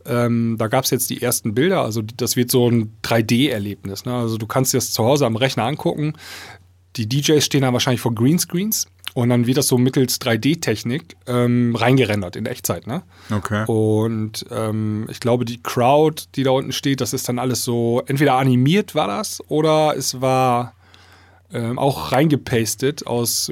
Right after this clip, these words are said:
Speaker 1: Real Footage, aber ich glaube, es sah animiert aus irgendwie.
Speaker 2: Okay.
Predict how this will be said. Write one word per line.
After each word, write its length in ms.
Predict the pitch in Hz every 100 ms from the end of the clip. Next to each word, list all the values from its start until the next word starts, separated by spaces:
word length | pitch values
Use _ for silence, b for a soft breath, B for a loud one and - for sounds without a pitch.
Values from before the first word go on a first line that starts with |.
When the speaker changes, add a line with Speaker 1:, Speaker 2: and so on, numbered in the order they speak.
| 131
Speaker 1:
Real 220 | 131 143
Footage, 360 | - 117 127 139
aber 80 | 120
ich 60 |
glaube, 160 | 135 135
es 80 | 123
sah 140 | 147
animiert 380 | 143 127 131 -
aus 220 | 107 -
irgendwie. 240 | - 117
Speaker 2:
Okay. 240 | 143 110